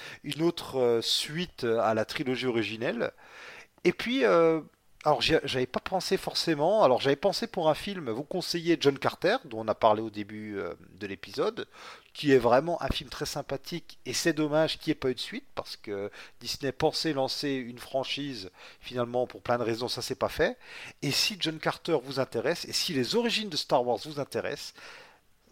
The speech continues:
il y a évidemment les romans de John Carter, alors je sais pas trop si c'est, euh, de Edgar Rice Burroughs, je sais pas trop où ça en est l'édition en France,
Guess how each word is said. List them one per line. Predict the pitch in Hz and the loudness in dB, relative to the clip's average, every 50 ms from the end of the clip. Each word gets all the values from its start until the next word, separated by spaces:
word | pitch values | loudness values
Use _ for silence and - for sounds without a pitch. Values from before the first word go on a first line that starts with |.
| _ - | _ -10
il | 139 143 | -4 -4
y | |
a | 123 | -4
évidemment | 123 127 127 131 135 135 143 151 | -2 2 8 10 10 10 10 8
les | 139 127 | 6 6
romans | 117 98 120 135 135 135 135 139 131 | 4 4 2 0 2 2 2 2 2
de | - | 0
John | 127 117 110 | -4 -4 -2
Carter, | - 123 - - - 165 | 0 -2 -2 0 0 0
alors | 147 120 113 107 | 2 2 2 0
je | - | -2
sais | - 135 | -4 -4
pas | - - 123 | 0 0 -2
trop | - - - 131 | -2 -2 -6 -8
si | - - - - | -6 -6 -6 -6
c'est, | - - - 135 127 | -6 -4 -4 -2 0
euh, | 120 113 101 98 95 98 98 98 98 98 95 98 | 0 0 0 0 -2 -2 -2 -4 -4 -4 -6 -6
de | 92 101 | -8 -8
Edgar | 107 117 120 131 123 110 | -8 -2 4 6 6 6
Rice | 113 120 117 117 | 6 4 2 0
Burroughs, | 123 127 123 135 139 123 107 104 | -4 -4 -2 -2 -4 -4 -6 -10
je | 98 95 101 | -12 -12 -12
sais | - - | -12 -6
pas | - 127 120 | -2 -2 -2
trop | - - 151 143 | -2 -2 -8 -8
où | 135 | -6
ça | 127 - 135 | -4 -2 0
en | 123 123 127 | 0 0 -2
est | 127 | -4
l'édition | 113 113 110 113 110 - - 110 | -6 -6 -8 -8 -10 -8 -6 -6
en | 98 | -6
France, | - - - - 233 233 - | -6 -6 -6 -6 -6 -6 -10